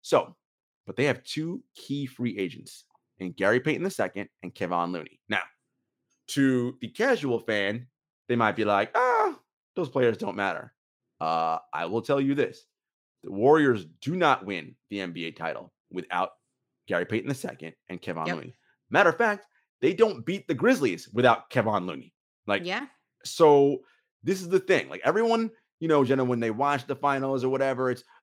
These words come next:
Speaker 1: "Oh, it's 'cause they got Steph." And yeah, yeah, Steph is very important. Don't get me wrong. But it's the fringes where you win championships, okay?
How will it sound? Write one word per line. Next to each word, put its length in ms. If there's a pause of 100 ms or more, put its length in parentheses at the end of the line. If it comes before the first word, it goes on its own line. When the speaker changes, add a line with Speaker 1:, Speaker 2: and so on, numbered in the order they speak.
Speaker 1:
"Oh, 180
it's 120
'cause 140
they 80
got 200
Steph." 420
And 100 (300)
yeah, 80
yeah, 220 (100)
Steph 280
is 100
very 200
important. 480
Don't 220
get 180
me 120
wrong. 320 (300)
But 640 (720)
it's 240
the 120
fringes 800
where 180
you 220
win 240
championships, 880
okay? 380